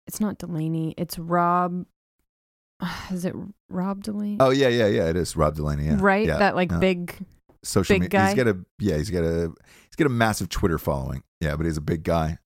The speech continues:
Speaker 1: Yeah, yeah.
Speaker 2: Yeah.
Speaker 1: Comedian,
Speaker 2: Yep.
Speaker 1: stand-up,
Speaker 2: Yep.
Speaker 1: whatever. Um, and, uh, this girl writer that's been writing in town forever, Sharon, so-, something. Anyway.
Speaker 2: Per-, no, no,
Speaker 1: Sorry.
Speaker 2: you're, no, you're, you're right on time with it.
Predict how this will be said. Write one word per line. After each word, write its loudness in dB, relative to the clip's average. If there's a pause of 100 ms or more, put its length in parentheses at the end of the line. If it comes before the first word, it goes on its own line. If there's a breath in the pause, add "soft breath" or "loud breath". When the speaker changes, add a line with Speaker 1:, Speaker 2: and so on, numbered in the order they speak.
(300)
Speaker 1:
Yeah, 4
yeah. 0 (100)
Speaker 2:
Yeah. -2
Speaker 1:
Comedian, 2
Speaker 2:
Yep. 0
Speaker 1:
stand-up, 0
Speaker 2:
Yep. -8
Speaker 1:
whatever. 0 (600 loud breath)
Um, 2 (400)
and, 2
uh, 2
this -2 (160)
girl 2
writer 0
that's -4
been 2
writing 0
in -2
town -2
forever, -2
Sharon, 0 (1000)
so-, -4 (180)
something. -4
Anyway. 2 (540)
Speaker 2:
Per-, 0
no, 0
no, -6
Speaker 1:
Sorry. -2
Speaker 2:
you're, -4
no, -4
you're, -4
you're -2
right 2
on -2
time 0
with -2
it. -6